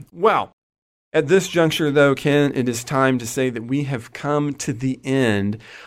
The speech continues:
of the, uh, of, uh, of our ad-supported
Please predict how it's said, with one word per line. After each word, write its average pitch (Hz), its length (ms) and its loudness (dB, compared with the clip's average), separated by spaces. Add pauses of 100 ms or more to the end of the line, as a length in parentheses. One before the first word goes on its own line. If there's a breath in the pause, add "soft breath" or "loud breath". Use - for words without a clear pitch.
(140 loud breath)
of 117 480 2 (100)
the, 110 640 0 (160)
uh, 107 240 -2
of, 120 160 -4
uh, 127 340 0
of 127 160 2
our 117 300 4 (240)
ad-supported 117 760 -2